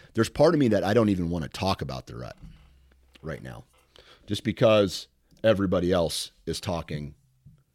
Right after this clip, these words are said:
about the rut right now. And it, it, it pisses me off because now is when you're, you're gonna start to see these dumbass articles come out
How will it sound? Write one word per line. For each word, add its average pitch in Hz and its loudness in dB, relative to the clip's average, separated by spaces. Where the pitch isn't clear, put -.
about 78 -6
the 71 -6
rut 78 -4
right 53 -14
now. - -16
And 98 2
it, 107 -4
it, 95 -4
it - -12
pisses 131 -2
me 98 0
off 92 -2
because 92 0
now 101 6
is 110 2
when 101 2
you're, 101 2
you're 98 -4
gonna 95 -2
start 95 -2
to 101 -6
see 87 -2
these 87 -4
dumbass 110 2
articles - -4
come 85 -4
out 71 -6